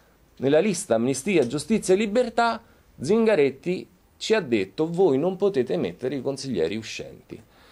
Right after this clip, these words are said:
Tutte le questioni che oggi abbiamo presentato e che sono il proseguimento di quella trasparenza nei fatti che abbiamo applicato a noi e al nostro gruppo in regione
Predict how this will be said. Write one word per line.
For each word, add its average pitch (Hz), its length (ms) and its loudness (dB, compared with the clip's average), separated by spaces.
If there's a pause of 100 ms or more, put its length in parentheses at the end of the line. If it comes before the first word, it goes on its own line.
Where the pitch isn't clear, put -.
(720)
Tutte 190 340 2
le 117 120 4
questioni 120 500 2
che 104 140 4
oggi 107 240 4
abbiamo 98 340 2
presentato 92 1080 -2
e 98 120 -12
che 95 120 -10
sono 110 720 2 (420)
il 107 160 -4
proseguimento 101 1160 0
di 98 500 -6
quella 90 320 0
trasparenza 98 680 0
nei 95 160 -2
fatti 92 500 -2
che 92 80 -2
abbiamo 98 280 0
applicato 95 760 -2 (240)
a 90 100 -4
noi 104 520 2
e 87 100 -6
al 80 100 -4
nostro 110 360 -6
gruppo 131 600 -2
in 92 140 -8
regione 107 680 -4